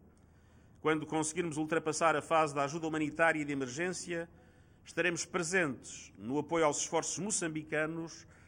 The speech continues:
de retoma do caminho do desenvolvimento. O hino moçambicano diz que a pátria amada vai vencer. Contem com o apoio da Organização das Nações Unidas. Moçambique vai vencer este momento especialmente difícil.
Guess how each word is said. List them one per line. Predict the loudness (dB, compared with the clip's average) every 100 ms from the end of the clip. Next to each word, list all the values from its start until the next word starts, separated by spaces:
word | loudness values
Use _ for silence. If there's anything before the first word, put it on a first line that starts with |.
| -20 -6
de | -4
retoma | -2 0 4 4 2
do | -4
caminho | -4 -2 -2 -4
do | -6
desenvolvimento. | -4 -2 -2 -2 -4 -6 -8 -12 -18 -20 -20 -20 -20 -20 -20 -20 -20 -20 -20 -20 -8
O | 0
hino | 2 2 0
moçambicano | 0 0 0 -4 0 2 2 -2
diz | -4 -4 -4 -6 -10
que | -6 -6
a |
pátria | 2 4 4 4 2
amada | 6 6 6 0
vai | 2 2
vencer. | 4 0 -2 -4 -4 -6 -14 -20 -20 -20 -20 -20 -2
Contem | 2 2 0 -6
com | -2 0
o |
apoio | 0 0 2
da | 4
Organização | 2 2 -2 -2 -2
das | -2 -4
Nações | -2 -2 -2
Unidas. | -2 -2 -2 -6 -8 -18 -20 -20 -20 -12
Moçambique | -4 -2 0 -2 -2 -4 -2
vai | -2 0
vencer | -2 -2 -4 -4 -2
este | -4 -6
momento | -6 -4 -4 -6 -12
especialmente | -18 -12 -10 -6 -6 -4 -8 -10
difícil. | -12 -12 -14 -14 -16